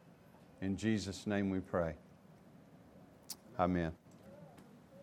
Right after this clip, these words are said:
On Thursday, a suicide bomber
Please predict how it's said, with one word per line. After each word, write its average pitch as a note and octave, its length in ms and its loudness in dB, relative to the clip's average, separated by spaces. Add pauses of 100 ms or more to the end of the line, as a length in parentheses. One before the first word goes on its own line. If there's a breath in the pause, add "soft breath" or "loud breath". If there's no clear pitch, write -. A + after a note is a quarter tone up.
(840 soft breath)
On G#3 200 12
Thursday, C3 680 12 (1300)
a D3+ 120 12
suicide F#3+ 720 12
bomber D#3+ 480 12